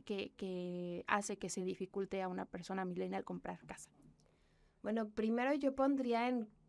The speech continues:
Speaker 2: en, en tela de juicio si realmente es la situación tan complicada como a veces se plantea, ¿no? Es una realidad. La vivienda ha subido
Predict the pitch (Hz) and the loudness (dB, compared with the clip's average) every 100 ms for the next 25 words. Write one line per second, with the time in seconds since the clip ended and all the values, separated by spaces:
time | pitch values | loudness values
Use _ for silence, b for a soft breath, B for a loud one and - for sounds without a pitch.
0 | - - 196 190 180 175 170 - 185 214 | -16 -8 -4 -2 -2 -2 -2 -4 -2 4
1 | 233 254 214 - 247 247 262 - - 208 | 6 6 4 2 2 6 4 4 0 2
2 | 220 233 240 233 233 226 254 269 269 214 | 4 4 4 2 2 2 2 0 0 0
3 | 208 208 - 214 214 214 185 - 196 196 | 0 -2 -2 -2 -2 -4 -6 -4 -4 0
4 | 214 208 208 226 220 190 196 202 220 - | 2 2 2 0 0 0 2 4 2 -2
5 | 190 180 180 190 208 - 190 185 170 170 | -2 0 -2 -2 -4 -4 -4 -4 -4 -4
6 | 175 160 185 247 262 - 294 311 285 202 | -6 -4 -2 0 0 2 4 4 2 0
7 | 180 170 - - - 196 196 214 214 226 | -2 -4 -6 -12 -2 2 2 4 4 4
8 | 233 226 214 214 214 | 2 0 2 2 0